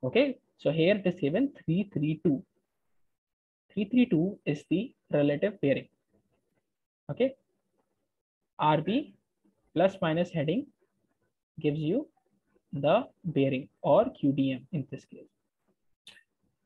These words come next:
So relative bearing is given one zero eight plus minus the heading. Now heading is given three three two. Uh, sorry. Heading is given one zero eight. Relative bearing is given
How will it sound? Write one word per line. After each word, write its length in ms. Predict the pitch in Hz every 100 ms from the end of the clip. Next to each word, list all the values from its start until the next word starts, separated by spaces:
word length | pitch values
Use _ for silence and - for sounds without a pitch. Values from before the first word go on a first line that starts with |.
| _
So 80 | 160
relative 340 | 156 165 220 208
bearing 240 | 202 208
is 100 | 190
given 400 | 175 147 147 202 _ _ _
one 220 | 151 143
zero 200 | 143 170
eight 200 | 156 185 - _ _ _ -
plus 240 | 208 214
minus 340 | 180 147 160
the 100 | -
heading. 360 | 185 151 131 117 _ _ _ _ _
Now 80 | 160
heading 320 | 160 160 240
is 120 | 262 247
given 200 | 220 240
three 240 | - 185 -
three 140 | 208
two. 220 | - 131 - _ _ _ _ _ _ _ _ -
Uh, 160 | 143 143
sorry. 280 | 175 135 - _ _ _ _ _ _ _ _ _ _ _ _ _ _ _
Heading 380 | _ 143 143 160
is 100 | 160
given 320 | 147 143 156 156 _ _
one 260 | - 139 139
zero 200 | 156 151
eight. 180 | 170 254 - _ _ _ -
Relative 340 | 160 202 247
bearing 280 | 214 185 190
is 120 | 185
given 400 | 190 170 156 240